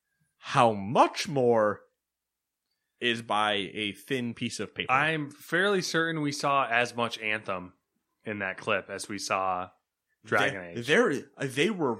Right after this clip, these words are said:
Speaker 1: bold as shit to put that Anthem s-, suit in the shot for their studio.
Speaker 2: Mm-hmm.
Speaker 1: I was just like,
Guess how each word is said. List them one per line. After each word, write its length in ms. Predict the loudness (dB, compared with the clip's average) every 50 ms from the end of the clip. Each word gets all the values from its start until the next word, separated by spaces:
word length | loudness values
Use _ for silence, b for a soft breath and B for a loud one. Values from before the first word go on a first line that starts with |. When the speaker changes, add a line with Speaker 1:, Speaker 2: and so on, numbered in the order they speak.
| -4 0
Speaker 1:
bold 300 | 2 4 4 4 4 4 2
as 120 | 2 2
shit 360 | 2 0 2 2 2 0 0
to 80 | -8 -12
put 260 | -4 -2 -2 -2 0
that 240 | 0 0 0 -2 -2
Anthem 340 | -2 -4 -4 -4 -6 -10 -10
s-, 240 | -6 -6 -6 -6 -6 -10 -10
suit 380 | -8 -6 -4 -2 -2 -2 -4 -6
in 80 | -8
the 60 | -8 -8
shot 480 | -6 -6 -2 0 0 0 0 -2 -6
for 160 | -10 -10 -10 -10
their 120 | -10 -10
studio. 560 | -12 -10 -8 -8 -8 -8 -10 -12 -14 -14 -16 -10 -8
Speaker 2:
Mm-hmm. 280 | -8 -6 -6 -6 -6 -2
Speaker 1:
I 160 | 0 2 2
was 200 | 2 2 0 -2 0
just 260 | -2 -2 -2 -2 -6
like, 160 | -8 -8 -8